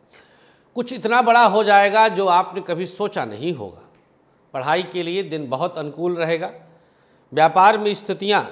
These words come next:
थोड़ी सी डामाडोल हैं, बिजनेस पर ध्यान देने की आवश्यकता है। प्राइवेट सेक्टर में बात करें तो आज सिंह राशि वालों को नई नौकरी के लिए तलाश पूर्ण होता दिखाई देगा। सरकारी क्षेत्र कुछ स्थिति में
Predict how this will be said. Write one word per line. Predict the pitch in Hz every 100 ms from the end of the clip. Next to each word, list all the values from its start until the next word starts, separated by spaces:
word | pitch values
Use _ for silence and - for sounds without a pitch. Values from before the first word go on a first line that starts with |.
| -
थोड़ी | 143 180 185
सी | 156
डामाडोल | 143 156 165 151 180 170
हैं, | 185 185 - _ _ _ -
बिजनेस | 147 165 196
पर | 196 190
ध्यान | 135 151 180
देने | 170 170
की | 165 160
आवश्यकता | 151 147 139 110 131
है। | 117 - _ _ _ _ _ _ _ _ _ _ 160
प्राइवेट | 170 214 247
सेक्टर | 233 220 226
में | 233 233
बात | 208 214 214
करें | 214 226 175
तो |
आज | 208 190
सिंह | 196 214 202
राशि | 190 185 180
वालों | 170 185
को | 180 190
नई | 160 180
नौकरी | 170 147 175 185
के | 180
लिए | 175 180 180 - -
तलाश | 139 143 165 - - - -
पूर्ण | 190 208 208 208
होता | 127 139 143 139
दिखाई | 131 123 117
देगा। | 101 90 80 _ _ _ _ _ _ _
सरकारी | - 156 147 156 170
क्षेत्र | 190 185 202 202 214
कुछ | 208 196 - -
स्थिति | - - 185 160
में | 92